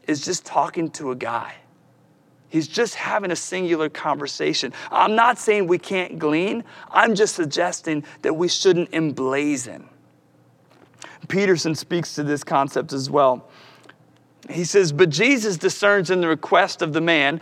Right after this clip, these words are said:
not a passion for justice, but a virus sin, the sin of greed, covetousness. There's nothing more common among those of us who hang out in the company of men and women who follow Jesus than using what everyone agrees is a good thing and essential to the kingdom of God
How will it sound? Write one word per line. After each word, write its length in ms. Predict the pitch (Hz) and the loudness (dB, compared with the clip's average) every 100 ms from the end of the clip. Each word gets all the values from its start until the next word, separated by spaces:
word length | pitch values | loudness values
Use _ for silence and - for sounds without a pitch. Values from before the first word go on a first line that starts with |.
| - - | -10 0
not 180 | 175 185 | 4 4
a 40 | |
passion 500 | 196 180 170 180 185 | 4 4 4 4 0
for 140 | 180 185 | 0 -2
justice, 520 | 151 143 143 156 147 | 2 2 0 -8 -10
but 220 | 160 151 | 0 2
a 60 | 143 | 2
virus 580 | 131 143 151 147 - - | 6 6 6 2 -2 -12
sin, 500 | - - 151 127 113 - - | -16 -6 -4 -4 -6 -14 -8
the 80 | - | -4
sin 300 | 156 - 208 | -4 0 2
of 120 | 165 | 2
greed, 520 | 127 156 160 147 117 - _ - | 2 4 4 4 -2 -10 _ -4
covetousness. 880 | - 185 165 151 - 120 - - - _ - - | 2 2 2 -2 -2 -8 -10 -12 -20 _ -20 2
There's 180 | 180 165 | 4 4
nothing 400 | 190 220 220 208 | 6 4 4 4
more 160 | 190 185 | 4 4
common 420 | - 180 185 175 | 2 4 4 4
among 420 | 160 170 175 160 - | 4 4 4 -2 -2
those 300 | 160 170 180 | 2 4 4
of 120 | 170 | 4
us 200 | 147 147 | 2 2
who 120 | - 160 | -2 -4
hang 240 | 175 175 | -2 2
out 80 | 165 | 2
in 80 | 147 | 0
the 60 | |
company 360 | - 180 170 156 | -2 -2 0 -2
of 80 | 143 | 0
men 160 | 165 | 0
and 100 | 156 | 2
women 220 | 165 165 | 0 0
who 80 | 160 | -4
follow 380 | 151 160 165 165 | 2 4 4 2
Jesus 480 | 139 135 127 139 139 - - | 0 -4 -4 -6 -10 -14 -4
than 140 | - 156 | 0 2
using 440 | 170 208 185 196 | 4 2 2 2
what 160 | 170 - | 2 2
everyone 380 | 151 165 190 190 | 2 2 2 2
agrees 380 | 143 156 156 | 2 2 2
is 100 | 143 | -2
a 60 | 131 | -2
good 320 | 127 185 175 | 4 2 2
thing 320 | - 131 135 | -4 -4 -4
and 120 | 131 135 | -6 -6
essential 440 | - 175 175 170 | -2 -2 -2 -6
to 120 | - | -10
the 120 | 135 | -10
kingdom 280 | 127 170 165 | -6 -4 -2
of 120 | 165 | -4
God 320 | 151 127 127 | -2 2 0